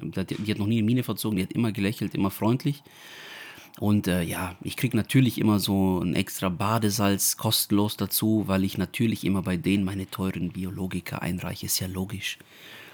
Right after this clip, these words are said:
Meine Therapie, meine Therapie kostet im Jahr achtzehntausend Euro. Ja? Also ich trage ja schon aktiv dazu bei, dass, äh, diese Apotheke Bestand hat. Ja?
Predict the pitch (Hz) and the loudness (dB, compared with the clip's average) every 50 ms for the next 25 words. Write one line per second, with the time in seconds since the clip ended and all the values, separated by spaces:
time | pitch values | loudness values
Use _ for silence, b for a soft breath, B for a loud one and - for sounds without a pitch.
0 | B B B B - 98 95 95 - - 107 98 98 95 - 117 - - - 90 | B B B B 4 4 4 4 4 2 2 2 2 2 0 -4 -2 0 2 4
1 | 92 95 92 - 104 98 98 - - - - 113 - - - 92 95 95 95 95 | 4 4 4 2 0 0 0 -2 -6 -4 -2 -2 0 0 0 2 2 2 2 0
2 | 92 - 87 107 - - - - 104 98 95 - 101 95 101 98 98 92 85 - | 0 -2 -4 -4 -2 0 2 2 2 2 0 0 0 0 0 2 0 0 0 0
3 | - 95 104 104 98 87 85 82 - b b b b b b b b _ 92 90 | 0 0 0 0 0 -2 -4 -4 -8 b b b b b b b b _ -6 -6
4 | 98 127 b b b b b b b b b b b b b - - 85 95 95 | -6 -8 b b b b b b b b b b b b b -2 -2 2 2 2
5 | 92 - - - - - - 98 98 104 - 110 101 98 95 95 92 92 - _ | 2 0 -2 -6 -8 -2 2 2 2 4 2 2 2 2 2 0 0 -4 -6 _
6 | - - 104 104 104 101 98 101 101 - - - - - - 110 104 98 - 104 | -6 0 2 2 4 4 2 0 -2 0 -2 -2 -2 0 0 0 0 0 0 -4
7 | 98 - - 104 87 85 95 104 113 117 110 - - 98 - - - - - 95 | -4 -2 -4 -2 2 4 4 4 4 2 0 0 -2 0 0 -2 -2 -2 -2 -2
8 | 101 104 92 92 92 95 - 101 - - 98 - - 98 85 - 90 90 - - | -2 -2 0 0 0 0 -2 -4 -2 -2 -4 0 0 -2 0 0 0 -2 0 0
9 | - 98 110 113 - - - 85 - - - - - _ - 85 92 110 120 | 2 2 2 0 -2 -4 -6 -6 -6 -6 -10 -10 -8 _ -4 -2 -2 -2 -4